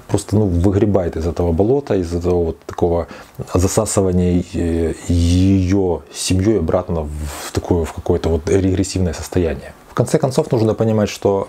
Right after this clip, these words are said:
э, если в данный момент вы не хотите каких-то конкретных отношений, то это, в принципе, нормально. А вопросы могут быть, э, касаемо того, если это, скажем, какая-то очень жёсткая такая вот позиция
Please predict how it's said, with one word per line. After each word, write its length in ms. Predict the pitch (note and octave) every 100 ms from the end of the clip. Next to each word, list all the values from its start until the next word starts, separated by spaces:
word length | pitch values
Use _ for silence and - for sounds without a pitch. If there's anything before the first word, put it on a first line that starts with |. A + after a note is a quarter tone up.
| - G2
э, 240 | F#2+ F#2 - - - A2
если 200 | - G#2+
в 60 | F2
данный 300 | B2+ C#3+ B2
момент 480 | A2 G#2 F#2 F2 - -
вы 160 | E2 A2+
не 100 | C#3
хотите 340 | B2 G#2 A2
каких-то 360 | F2+ G2+ G#2 G2
конкретных 440 | G#2 G2 G#2+ F#2 G2
отношений, 560 | - - D3+ D#3+ C#3 - - - -
то 80 | B2
это, 260 | C3 C3+ B2+
в 60 | -
принципе, 360 | B2 B2+ - G#2+
нормально. 480 | G#2+ G#2+ E2 C#2 - - - -
А 380 | - G2 F#2+ F#2
вопросы 440 | F2 G2 - E3 A2+
могут 240 | A#2+ A2+
быть, 300 | G2+ G#2 -
э, 300 | G2+ G2 F#2+ F2+
касаемо 360 | G2+ A2 G2+
того, 260 | F#2+ A#2 C#3+
если 280 | G2+ - G#2
это, 100 | F#2+
скажем, 260 | - F#2+ F2+
какая-то 280 | - F#2
очень 200 | F#2 F#2
жёсткая 580 | E2 E2+ G#2 - - G2+
такая 340 | - - F2 E2+
вот 160 | E2+
позиция 640 | - F#2+ A#2 C3+ A2+ G2+